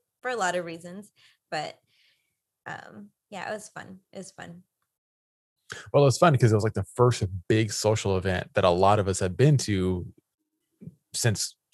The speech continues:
Speaker 2: covid started, you know? And so it was nice to see faces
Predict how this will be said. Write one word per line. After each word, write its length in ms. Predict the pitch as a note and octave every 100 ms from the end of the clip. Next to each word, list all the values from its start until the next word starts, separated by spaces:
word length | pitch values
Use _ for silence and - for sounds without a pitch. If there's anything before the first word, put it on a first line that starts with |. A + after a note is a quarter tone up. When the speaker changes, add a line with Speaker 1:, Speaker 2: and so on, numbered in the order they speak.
| -
Speaker 2:
covid 300 | A#2 F2+ F2
started, 500 | - A2 G2+ E2 -
you 100 | G2+
know? 280 | F2 F2 A2 - - - - _ _ -
And 100 | G#2
so 120 | G#2+
it 20 |
was 140 | G2+ F#2+
nice 300 | G#2+ G#2 -
to 120 | G2+
see 320 | - - G#2+
faces 880 | - G2+ F#2+ G2 G2 F#2+ E2+ - -